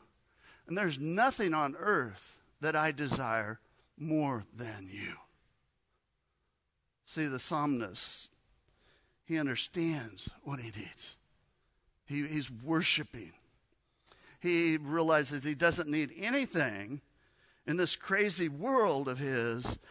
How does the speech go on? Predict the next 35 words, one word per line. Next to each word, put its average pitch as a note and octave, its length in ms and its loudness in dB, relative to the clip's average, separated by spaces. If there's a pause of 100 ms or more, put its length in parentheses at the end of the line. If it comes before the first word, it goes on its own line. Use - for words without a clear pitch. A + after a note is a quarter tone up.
(320)
except F3+ 760 4 (920)
he D#3+ 240 -4
needed C#3 360 -2
God. - 340 0 (720)
And C#3 80 0
he D#3 80 4
needed D#3 280 4
what C#3 240 2
God D3+ 300 6
wanted C#3+ 320 0
to B2 80 -4
give D3 260 4
him, A#2+ 320 -4
whatever D3 500 2
it A2+ 100 -8
would B2 180 -10
be. A#2+ 260 -8 (420)
He - 80 -4
says, D3+ 180 4
"My D3 160 6
flesh E3+ 600 4
and B2 100 -4
my B2 180 4
heart D3+ 400 6
may B2 160 0
fail." C3 440 2
In C#3 120 0
other C#3+ 180 2
words, C3+ 400 0 (380)
he's C#3+ 240 -2
saying, C#3+ 220 2
"My C3+ 140 6
body C#3+ 540 6
may C3+ 240 0
fail. C#3+ 540 2